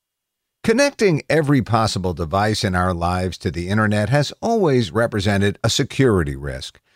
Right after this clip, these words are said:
but that risk is far more pronounced when it involves a smartwatch strapped to your child's wrist. Now, even after years of warnings about the security failings of many of those devices,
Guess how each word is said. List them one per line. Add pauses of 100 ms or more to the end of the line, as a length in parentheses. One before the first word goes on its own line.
(160)
but
that
risk
is
far
more
pronounced
when
it
involves
a
smartwatch
strapped
to
your
child's
wrist. (560)
Now,
even
after
years
of
warnings
about
the
security
failings
of
many
of
those
devices,